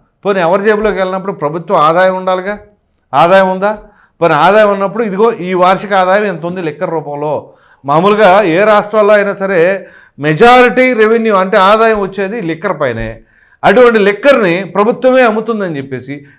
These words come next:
మీరు ఎంత చూపించారు అక్కడ? ఇదిగో ఇంత ఆదాయం వచ్చిందని చెప్పేసి, అంత ఆదాయం వచ్చింది. మీరు చీప్ లిక్కర్ మీదే కేవలం మూడు రెట్లు మీరు రేటు పెంచినప్పుడు ఎంత ఇన్కమ్ పెరిగి ఉండాలి?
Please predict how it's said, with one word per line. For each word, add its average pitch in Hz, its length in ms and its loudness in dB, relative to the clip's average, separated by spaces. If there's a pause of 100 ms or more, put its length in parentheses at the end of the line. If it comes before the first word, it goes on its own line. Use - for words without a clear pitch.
మీరు 208 120 0
ఎంత 185 200 -2
చూపించారు 233 480 -2
అక్కడ? 220 320 -2 (1160)
ఇదిగో 214 260 4
ఇంత 202 180 0
ఆదాయం 226 380 4
వచ్చిందని 214 400 -6
చెప్పేసి, 185 280 -8
అంత 175 160 -4
ఆదాయం 208 300 0
వచ్చింది. 156 320 -10 (280)
మీరు 180 140 -4
చీప్ 180 360 -6
లిక్కర్ 220 260 -4
మీదే 214 280 -4
కేవలం 202 440 -4
మూడు 185 140 -6
రెట్లు 180 240 -6
మీరు 196 180 -6
రేటు 175 200 -6
పెంచినప్పుడు 139 640 -12 (260)
ఎంత 170 200 -6
ఇన్కమ్ 196 360 -6
పెరిగి 202 160 -4
ఉండాలి? 185 400 -8